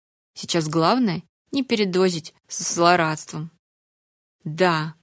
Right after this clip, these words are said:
от забора и до ужина. Это не служба, а какой-то кошмар". "Извини за пошлость, но у меня депрессия и сперматоксикоз в последней стадии. Измучила ты меня своими закидонами". Обнимаю малышку и запускаю руки ей под майку,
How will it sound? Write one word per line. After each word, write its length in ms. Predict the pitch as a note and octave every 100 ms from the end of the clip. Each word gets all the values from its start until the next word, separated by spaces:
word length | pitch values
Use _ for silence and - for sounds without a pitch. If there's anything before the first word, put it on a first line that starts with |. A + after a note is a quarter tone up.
| _ -
от 160 | F#3
забора 520 | F3+ F#3+ F#3 G#3+ F#3
и 40 | E3+
до 220 | E3 F#3
ужина. 500 | F#3+ E3+ D#3+ D#3 E3 _ _ -
Это 220 | G3 A3+
не 80 | A#3+
служба, 480 | - C#4 C4+ F3 E3+
а 40 |
какой-то 400 | A3 A3 B3 -
кошмар". 600 | - C#4 - F#3 D#3 - _ _ _ _ _ _ _ _ _ _ _
"Извини 400 | E3+ D#3+ G3 G3
за 180 | F3 F#3+
пошлость, 540 | F#3+ F3+ E3+ E3 -
но 80 | E3+
у 20 |
меня 200 | F3 F3
депрессия 680 | E3 F3 - A3+ A#3 - D#3+ _ _ _ -
и 40 |
сперматоксикоз 1200 | - G3+ F#3 F#3 F#3 F#3+ - G#3+ - E3 D3+ - _
в 100 | -
последней 440 | E3 E3 D#3 E3
стадии. 520 | - D#3+ D#3 D#3 D#3 _ _
Измучила 520 | G#3+ G3+ B3 A#3 F3
ты 140 | D#3+ E3+
меня 240 | E3+ E3
своими 300 | D#3 E3+ E3+
закидонами". 840 | D#3 D#3+ - F3 D#3+ D#3 D#3 D#3 D#3+ _ _ _ _ _ -
Обнимаю 540 | A#3 G#3+ F#3+ F3 E3
малышку 540 | D#3+ D#3+ E3 G#3 - D#3+
и 20 |
запускаю 520 | D#3 D#3 - E3 D#3+
руки 280 | F3 F#3 D#3+
ей 120 | D#3+
под 220 | D#3+ D#3
майку, 420 | D#3+ F#3 A3+ A#3